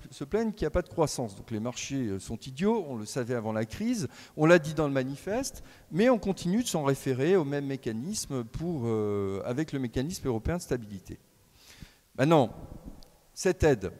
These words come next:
la bonne nouvelle, c'est qu'avec le mécanisme européen de stabilité, on peut être aidé. C'est la nouveauté. Mais alors, qu'est-ce qu'il va falloir faire pour bénéficier de cette aide ? Donc, un pays est en difficulté.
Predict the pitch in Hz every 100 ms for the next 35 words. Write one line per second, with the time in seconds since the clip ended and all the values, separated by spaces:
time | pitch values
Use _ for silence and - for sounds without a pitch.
0 | - - _ _ _ _ _ _ _ 107
1 | 110 143 170 175 233 - 160 - 131 120
2 | 127 131 143 135 127 127 117 120 113 -
3 | 107 147 - 262 233 165 190 208 208 -
4 | 180 139 110 - - _ _ _ - -
5 | 160 160 143 131 113 87 - - _ -
6 | - - - 127 151 175 247 - 208 175
7 | 151 127 110 - 110 98 - _ - 117
8 | 98 98 - 98 127 127 107 117 - 113
9 | - 127 214 262 277 123 - - - -
10 | _ _ - 170 190 196 233 240 262 208
11 | 151 175 - - 135 -